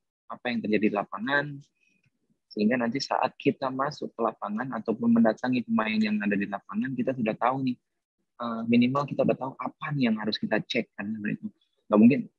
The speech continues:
karena banyak nih, maksudnya, eh, banyak nih, nih, pemain pegang lutut, eh, padahal dia tuh sedang sakitnya perut,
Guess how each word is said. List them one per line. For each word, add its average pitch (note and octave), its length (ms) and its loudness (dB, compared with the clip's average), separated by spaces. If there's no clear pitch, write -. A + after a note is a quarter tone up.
karena - 200 0
banyak C#3+ 280 2
nih, B2+ 160 0
maksudnya, A2+ 360 -2
eh, A#2 440 -2
banyak C3 400 4
nih, C#3+ 140 6
nih, A#2+ 140 2
pemain A#2+ 320 0
pegang A#2+ 240 2
lutut, A2+ 320 6
eh, A2 260 -2
padahal C#3 560 2
dia A2+ 160 4
tuh - 80 -12
sedang A#2 240 0
sakitnya A#2 320 -2
perut, C3 320 2